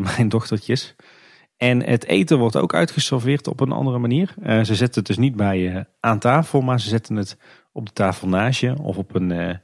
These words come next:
een ezel, zoals dat dan heet. Dat is, zeg maar, zo'n uitklaptafeltje. En dan moet je het daarna zelf, eh, eh, ervan afpakken en op je tafel zetten.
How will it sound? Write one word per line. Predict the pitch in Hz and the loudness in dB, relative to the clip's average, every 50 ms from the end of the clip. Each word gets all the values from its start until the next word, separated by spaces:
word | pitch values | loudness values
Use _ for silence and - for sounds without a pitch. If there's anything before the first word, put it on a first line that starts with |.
| _ _ _ _ _ _ | _ _ _ _ _ _
een | - - - | -20 -10 -4
ezel, | - 110 113 107 107 104 101 | 0 2 2 2 2 0 -2
zoals | 92 101 104 110 110 | -4 -4 -4 -4 -4
dat | - 104 - | -6 -4 -4
dan | 104 95 98 | -4 -2 -2
heet. | 98 95 110 120 | -2 -2 -2 -2
Dat | - 101 90 | -4 -6 -6
is, | 95 90 | -6 -6
zeg | - 98 | -6 -8
maar, | 90 87 | -8 -6
zo'n | 92 92 82 - | -6 -6 -4 -2
uitklaptafeltje. | 95 104 104 - - 101 - - 95 95 95 - 98 - - 107 120 120 - - - - - - _ _ _ | -2 -4 -4 -4 -6 -6 -4 -4 -4 -4 -4 -8 -10 -6 -4 -4 -4 -4 -6 -14 -20 -20 -20 -20 _ _ _
En | - - | -4 -2
dan | 104 104 | 0 0
moet | 104 101 - - | 0 -2 -2 -4
je | 101 | -4
het | 95 95 - | -4 -4 -6
daarna | - 95 98 95 95 92 | -4 -2 0 0 0 -2
zelf, | 87 92 101 127 147 156 - - - - | 0 0 0 2 2 0 -2 -4 -8 -6
eh, | - 127 110 107 107 110 110 107 107 107 110 110 101 - 104 101 98 98 | -4 -4 -2 -2 -2 -2 -2 -2 -2 -2 -4 -4 -4 -4 -2 -2 -2 -2
eh, | 101 113 | 0 -2
ervan | 101 - 110 107 | -2 -2 -2 -2
afpakken | - - - - - 101 98 - - 101 | -2 -4 -6 -6 -10 -10 -8 -6 -4 -4
en | 95 101 | -4 -4
op | 98 101 | -6 -6
je | 104 101 | -8 -6
tafel | - 92 - - - - | -6 -8 -8 -8 -12 -14
zetten. | - - - - - 104 | -14 -14 -12 -14 -14 -16